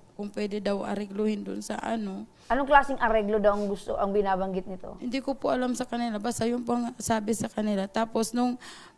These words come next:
Speaker 1: pagharap ko po sa kanila, nag-, pangalawang harap namin, sabi ko po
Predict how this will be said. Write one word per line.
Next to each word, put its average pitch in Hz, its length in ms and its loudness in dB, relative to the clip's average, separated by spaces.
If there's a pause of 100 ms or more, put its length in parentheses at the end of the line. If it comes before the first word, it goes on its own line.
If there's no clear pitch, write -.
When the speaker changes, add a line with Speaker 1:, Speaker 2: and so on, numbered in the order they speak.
Speaker 1:
pagharap 247 540 4
ko 233 160 2
po 240 160 2
sa 233 160 0
kanila, 214 720 0
nag-, 196 320 -10 (340)
pangalawang 226 680 2
harap 220 320 0
namin, 202 480 -2 (240)
sabi 220 320 -2
ko 233 160 -2
po 208 340 -4